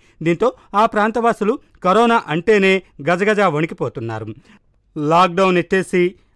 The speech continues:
అన్ని రకాల కార్యకలాపాలకు ప్రభుత్వం అనుమతి ఇవ్వడంతో కేసుల సంఖ్య రోజురోజుకు పెరిగిపోతోంది. ఈ నేపథ్యంలో కేసుల కట్టడికి వైద్య ఆరోగ్య శాఖ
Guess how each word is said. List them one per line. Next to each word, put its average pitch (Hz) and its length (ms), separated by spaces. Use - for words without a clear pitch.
అన్ని 208 240
రకాల 247 360
కార్యకలాపాలకు 190 880
ప్రభుత్వం 180 600
అనుమతి 190 320
ఇవ్వడంతో 208 540
కేసుల 185 280
సంఖ్య 180 400
రోజురోజుకు 185 560
పెరిగిపోతోంది. 123 840
ఈ 139 100
నేపథ్యంలో 196 640
కేసుల 185 340
కట్టడికి 190 540
వైద్య 202 300
ఆరోగ్య 202 320
శాఖ 190 280